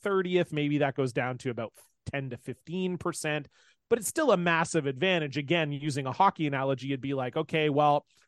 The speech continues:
we got to overtime, and the team that scored the last goal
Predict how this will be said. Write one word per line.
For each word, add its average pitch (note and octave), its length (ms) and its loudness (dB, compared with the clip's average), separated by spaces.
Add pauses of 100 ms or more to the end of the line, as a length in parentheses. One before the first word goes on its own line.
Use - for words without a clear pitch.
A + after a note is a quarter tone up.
(200)
we D3 100 0
got G#3 220 4
to G#3+ 100 2
overtime, E3 800 2 (100)
and C#3+ 340 -2
the C#3 80 -2
team F3+ 300 -4
that E3+ 140 -4
scored D#3+ 360 0
the C#3 60 2
last C#3+ 440 -2
goal C#3+ 560 4